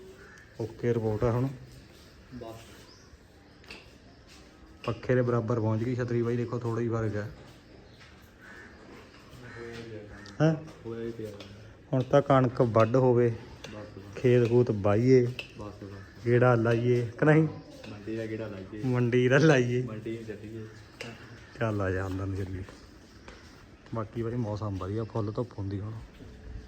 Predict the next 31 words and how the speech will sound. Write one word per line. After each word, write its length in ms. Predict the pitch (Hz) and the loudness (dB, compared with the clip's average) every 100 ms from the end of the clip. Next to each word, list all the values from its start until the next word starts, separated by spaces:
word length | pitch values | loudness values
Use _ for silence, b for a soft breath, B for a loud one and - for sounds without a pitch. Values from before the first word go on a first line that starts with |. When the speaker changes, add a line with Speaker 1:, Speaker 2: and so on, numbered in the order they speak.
| - - - - - - - - - - - - - - - - - - - - - - 165 147 | -20 -20 -20 -20 -20 -20 -20 -20 -20 -20 -20 -20 -20 -20 -20 -20 -20 -20 -20 -20 -20 -14 -6 -2
Speaker 1:
ਲਓ 240 | 139 143 | 0 2
ਜੀ 100 | 143 | 0
ਬਾਈ, 380 | 151 156 170 175 165 | 2 6 8 8 6
ਕਮਰੇ 320 | 151 139 143 | 2 2 2
ਦੇ 120 | 143 | 2
ਅੰਦਰ 260 | 143 131 143 | 0 0 2
ਬੈਠੇ 400 | 131 123 131 139 | 2 2 2 2
ਆ। 100 | 151 147 - - - - 113 | 0 -4 -10 -14 -14 -12 -8
ਹੁਣ 200 | 135 139 | -6 -2
ਵੀ 140 | 156 | 2
ਸਾਰੇ 220 | 151 156 | 4 6
ਰੋਟੀ 220 | 151 151 | 6 4
ਨੇ 100 | 151 | 0
ਇੱਕ 100 | 156 | 0
ਗੱਲ 240 | 147 151 151 | 2 2 2
ਕਹੀ 260 | 139 120 | 2 2
ਆ, 40 | 131 | 0
ਕਹਿੰਦਾ 200 | 156 160 | 0 0
ਠੰਡਾ 280 | 147 160 180 | 0 4 6
ਬਹੁਤ 260 | 135 110 | 4 0
ਆ। 40 | 110 - - - - - - | -4 -8 -12 -14 -14 -14 -4
ਦੇਖੀ 260 | 147 156 165 | 4 6 6
ਕਿਤੇ 160 | 165 185 | 6 6
ਬਰਫ਼ 320 | 160 135 143 | 6 6 4
ਟੰਗੀ 200 | 139 131 | 2 2
ਵੀ 140 | 131 | 2
ਉੱਪਰ, 260 | 135 147 147 | 2 4 4
ਅਸੀਂ 160 | 165 180 | 6 8
ਇਹ 60 | |
ਠੰਡਾ। 220 | 180 185 | 10 8
Speaker 2:
ਇਹ 140 | 214 | 6